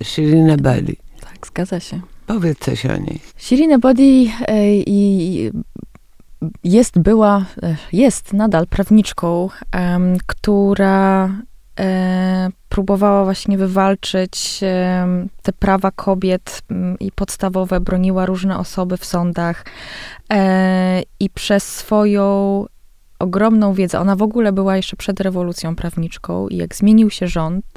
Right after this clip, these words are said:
Speaker 1: I była
Speaker 2: rząd.
Speaker 1: pierwszą kobietą w historii Iranu, która zasiadała jako sędzia na
Speaker 2: Sędzina,
Speaker 1: ławie.
Speaker 2: tak, dokładnie.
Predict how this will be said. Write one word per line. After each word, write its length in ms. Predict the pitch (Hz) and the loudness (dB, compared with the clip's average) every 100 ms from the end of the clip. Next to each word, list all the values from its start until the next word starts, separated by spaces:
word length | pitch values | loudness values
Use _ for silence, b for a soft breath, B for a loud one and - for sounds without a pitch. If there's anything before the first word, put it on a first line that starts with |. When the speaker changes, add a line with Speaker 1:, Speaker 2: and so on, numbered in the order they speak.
| - 143 | -10 -4
Speaker 1:
I 60 | |
była 160 | 131 147 | 2 4
Speaker 2:
rząd. 120 | 143 | 6
Speaker 1:
pierwszą 400 | 156 151 - 156 | 4 4 4 2
kobietą 480 | 147 147 147 - 160 | 2 2 2 2 0
w 40 | |
historii 640 | - 151 - 151 139 139 143 | 2 -2 0 2 2 2 4
Iranu, 420 | 139 135 131 143 | 4 4 4 2
która 320 | 143 143 143 | 2 0 0
zasiadała 680 | 131 139 - 135 143 143 151 151 | 2 0 0 -2 2 2 4 4
jako 300 | 147 - 151 | 2 0 -2
sędzia 280 | - 160 | 2 6
na 80 | - | 8
Speaker 2:
Sędzina, 260 | 143 143 151 | 8 6 4
Speaker 1:
ławie. 260 | 151 135 | 4 0
Speaker 2:
tak, 400 | 127 190 151 - | 0 -2 -2 -6
dokładnie. 840 | 151 208 196 - 175 160 156 - - | -6 -4 -4 -2 -2 -4 -6 -6 -8